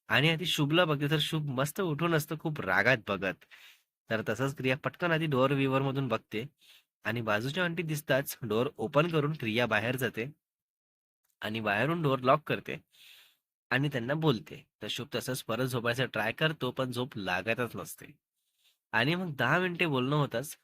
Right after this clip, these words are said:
प्रिया येते आत. Oh my God! आता काय बोलेल प्रिया? <laughs> आत येता शुभ विचारतो की, "कोण होते ते नॉनसेन्स लोकं?"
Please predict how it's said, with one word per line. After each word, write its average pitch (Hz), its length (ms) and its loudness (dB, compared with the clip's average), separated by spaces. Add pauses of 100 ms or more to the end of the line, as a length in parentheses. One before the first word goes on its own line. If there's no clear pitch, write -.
प्रिया 113 280 2
येते - 260 -4 (180)
आत. 80 340 0 (560)
Oh 104 200 -4 (100)
my 92 200 -4 (260)
God! - 420 -4 (220)
आता 110 220 0
काय 120 200 -2
बोलेल 104 320 -4
प्रिया? 95 340 -4 (520)
<laughs> - 760 -8 (1160)
आत 131 260 4
येता 175 220 0
शुभ 156 260 0
विचारतो 135 360 2
की, 135 140 -6
"कोण 160 280 0
होते 156 180 -4
ते 156 100 0
नॉनसेन्स 123 440 -2
लोकं?" 101 300 -2